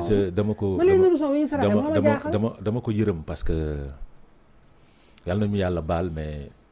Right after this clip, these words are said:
Speaker 2: euh, on leur fait faire des choses. Tey dama,
Speaker 1: Oui, oui.
Speaker 2: dama leen koy wax ne leen,
Speaker 1: Te ñoom
Speaker 2: du
Speaker 1: nourrisson lañu
Speaker 2: man,
Speaker 1: taamu.
Speaker 2: moi je vous comprends. Ba ñu ñëwee toog ba commencé
Speaker 1: Mooy deuxième kii bi.
Speaker 2: deuxième
Speaker 1: Ok.
Speaker 2: interrogation bi, rek ma xaxataay.
Speaker 1: Waaye sa xaxataay tam lan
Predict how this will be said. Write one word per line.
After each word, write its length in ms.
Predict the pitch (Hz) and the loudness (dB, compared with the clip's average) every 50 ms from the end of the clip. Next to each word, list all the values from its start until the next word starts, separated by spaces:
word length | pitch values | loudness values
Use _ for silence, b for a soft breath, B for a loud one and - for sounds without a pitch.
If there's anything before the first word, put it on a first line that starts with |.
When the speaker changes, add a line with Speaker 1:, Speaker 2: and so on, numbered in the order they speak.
| _ _ _ _ _ _ _ _ 82 | _ _ _ _ _ _ _ _ -14
Speaker 2:
euh, 560 | 80 76 73 73 69 67 69 62 57 55 - - - - _ _ - | -12 -12 -10 -12 -12 -14 -14 -16 -16 -18 -18 -20 -20 -20 _ _ -8
on 100 | 92 98 | -4 -2
leur 140 | 104 107 - | 0 0 -2
fait 200 | - - 107 92 | 0 -2 -4 -4
faire 260 | - - 98 85 80 80 | -4 -4 -6 -6 -4 -6
des 160 | 78 78 73 | -6 -8 -8
choses. 300 | - - 82 80 82 - | -6 -6 -6 -6 -4 -4
Tey 180 | - 85 85 | -6 -6 -4
dama, 160 | 80 95 - - | -2 0 0 2
Speaker 1:
Oui, 100 | 330 330 | 2 2
oui. 40 | - | 2
Speaker 2:
dama 160 | 110 107 120 | 0 0 0
leen 100 | 123 120 | -4 -2
koy 140 | - 117 113 | -2 0 0
wax 140 | 101 - 92 | 0 -2 -4
ne 80 | 101 95 | -6 -6
leen, 180 | 95 95 107 - - - | -6 -6 -8 -10 -16 -14
Speaker 1:
Te 60 | - 302 | -8 -8
ñoom 140 | 320 285 | -6 -4
Speaker 2:
du 40 | 269 294 | -2 0
Speaker 1:
nourrisson 280 | 320 320 302 - - - | 2 2 2 2 0 -4
lañu 120 | 254 - | -6 -4
Speaker 2:
man, 140 | 131 147 147 131 | -2 -2 -2 -2
Speaker 1:
taamu. 140 | 104 110 | -2 -2
Speaker 2:
moi 160 | 120 143 147 123 | 0 0 0 0
je 80 | 135 | 0
vous 80 | 123 120 | -2 0
comprends. 320 | - 127 107 98 90 80 | -2 -2 -2 -2 -4 -4
Ba 140 | 82 101 139 | 0 0 0
ñu 100 | 160 170 | 0 2
ñëwee 200 | 170 170 160 147 - | 0 0 0 0 0
toog 180 | - 117 104 | 0 0 0
ba 80 | 107 127 | -2 -2
commencé 480 | - 151 135 143 139 131 127 101 87 - _ _ _ _ _ - | -2 -2 -2 -2 -4 -4 -6 -8 -8 -12 _ _ _ _ _ -16
Speaker 1:
Mooy 160 | - 208 214 208 | -14 -12 -8 -4
deuxième 360 | 240 240 247 240 226 202 196 | -2 -2 -2 -2 -6 -12 -12
kii 180 | - 185 170 | -14 -14 -16
bi. 100 | 139 - - - | -16 -16 -14 0
Speaker 2:
deuxième 440 | 101 139 151 135 156 147 139 135 131 131 - - - - | 2 4 4 6 4 2 2 0 -4 -6 -10 -16 -14 -4
Speaker 1:
Ok. 60 | - 123 | -2 0
Speaker 2:
interrogation 600 | 120 - 131 127 117 117 110 104 101 104 90 82 | 4 6 6 6 8 6 6 6 6 4 2 2
bi, 100 | 73 78 - - - - - _ - - - - | -2 -6 -12 -18 -20 -20 -20 _ -20 -20 -12 -4
rek 180 | 110 131 135 135 | -4 -4 -4 -4
ma 80 | 123 101 | -8 -10
xaxataay. 340 | 107 92 - - - - - - - - - _ _ _ - _ - - - - - - - - - | -10 -12 -14 -16 -18 -18 -20 -20 -20 -20 -20 _ _ _ -20 _ -20 -18 -14 -12 -10 -10 -10 -10 -10
Speaker 1:
Waaye 140 | 208 240 208 | -10 -10 -10
sa 140 | 214 269 | -10 -14
xaxataay 480 | 269 - 294 254 247 214 196 180 175 165 | -14 -14 -16 -16 -14 -12 -10 -10 -10 -12
tam 140 | 165 160 190 | -12 -12 -12
lan 100 | 202 | -12